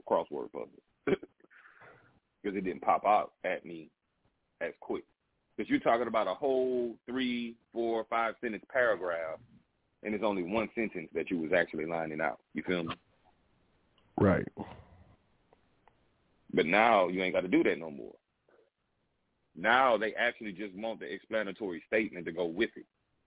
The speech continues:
Speaker 1: But if you position yourself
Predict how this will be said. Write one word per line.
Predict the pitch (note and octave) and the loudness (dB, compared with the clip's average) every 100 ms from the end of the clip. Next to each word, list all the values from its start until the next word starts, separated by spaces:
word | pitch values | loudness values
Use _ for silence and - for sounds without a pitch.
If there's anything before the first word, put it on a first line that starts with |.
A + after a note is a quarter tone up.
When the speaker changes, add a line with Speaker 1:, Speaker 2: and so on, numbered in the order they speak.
| _ _ _ _ _ _ _ _ _ _ _ _ _ _ _ _ _ _ _ _ _ _ _ _ - | _ _ _ _ _ _ _ _ _ _ _ _ _ _ _ _ _ _ _ _ _ _ _ _ -2
Speaker 1:
But | G#2 A2+ - _ _ _ _ _ G2 | 2 2 0 _ _ _ _ _ -8
if | - | -6
you | G#2 | -8
position | F2 D3+ F3+ C#3+ F#2+ | 0 0 2 -2 -6
yourself | E2 F2 D2+ | -8 -10 -10